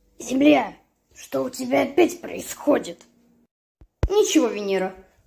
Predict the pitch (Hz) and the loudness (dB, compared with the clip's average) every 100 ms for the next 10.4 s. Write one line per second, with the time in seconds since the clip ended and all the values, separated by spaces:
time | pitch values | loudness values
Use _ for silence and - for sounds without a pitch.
0 | - 440 - - 359 330 311 269 240 - | 0 0 0 2 4 6 4 0 -4 -6
1 | - 330 349 330 294 294 - 285 285 285 | -6 -2 2 2 2 -4 -2 -2 0 0
2 | 285 _ _ _ 330 359 285 247 247 - | -4 _ _ _ 2 4 6 2 -6 -4
3 | 262 240 240 415 381 - - 143 - _ | 0 0 -2 0 0 0 -8 -12 -12 _
4 | - 311 269 190 160 - _ _ _ - | -2 -2 -2 -6 -10 -14 _ _ _ -8
5 | - - 277 - 277 254 277 - - 262 | -6 0 2 2 -2 2 0 0 -4 6
6 | 302 214 190 202 285 233 170 _ _ - | 6 6 -6 0 2 2 -2 _ _ -6
7 | 269 285 277 277 320 320 220 165 - _ | 0 0 0 0 2 2 0 -8 -16 _
8 | - 294 311 - 311 392 339 262 320 - | 0 4 4 6 6 6 2 0 0 0
9 | 330 269 - - - 269 - 311 320 - | -2 -2 -6 -20 -10 -10 -8 -10 -8 -10
10 | - 220 180 147 | -6 -6 -6 -12